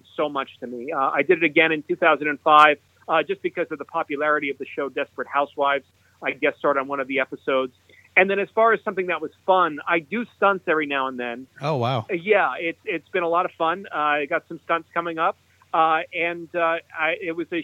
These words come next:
Speaker 1: show, uh, Prison Break, and it was the fourth season. And for me, again, going back to childhood, where I had a, I grew up with thirty kids on my block in Ossining, New York,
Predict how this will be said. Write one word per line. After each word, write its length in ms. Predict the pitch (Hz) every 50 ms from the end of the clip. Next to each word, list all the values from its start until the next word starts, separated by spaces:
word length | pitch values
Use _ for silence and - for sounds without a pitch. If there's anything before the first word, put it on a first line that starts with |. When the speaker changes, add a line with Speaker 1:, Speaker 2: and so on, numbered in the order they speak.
| - -
Speaker 1:
show, 240 | 196 190 190 190 185
uh, 140 | 180 170 170
Prison 280 | - 247 262 208 190
Break, 280 | 143 143 135 123 - 156
and 100 | 147 147
it 80 | 156
was 120 | 160 147 -
the 60 | 160 -
fourth 260 | - 214 214 214 220 _ -
season. 420 | 240 233 220 175 151 143 117 117 - _ - - _ _ - - -
And 160 | 202 208 190
for 100 | - 214
me, 160 | 220 240 247 226
again, 320 | 196 160 208 214 202 180
going 240 | 151 175 196 196 185
back 220 | 180 190 170 -
to 80 | - 160
childhood, 580 | - - 185 175 175 180 175 - 156 151 139
where 220 | 143 147 147 147 160
I 140 | 165 160 156
had 120 | 180 185
a, 80 | 180 160 _ -
I 140 | 160 156
grew 220 | 160 - 202 214 214
up 160 | 196 _ -
with 140 | 170 165 - _ _ _ _ _ _ _ _ -
thirty 280 | 262 277 285 262 196 _
kids 220 | - 226 214 185 165
on 120 | 165 151
my 120 | 156 151 147
block 360 | 143 160 160 160 151 135 - -
in 80 | 143
Ossining, 420 | 160 165 156 151 - - 165 143 143
New 80 | 143
York, 380 | 139 143 151 151 151 143 131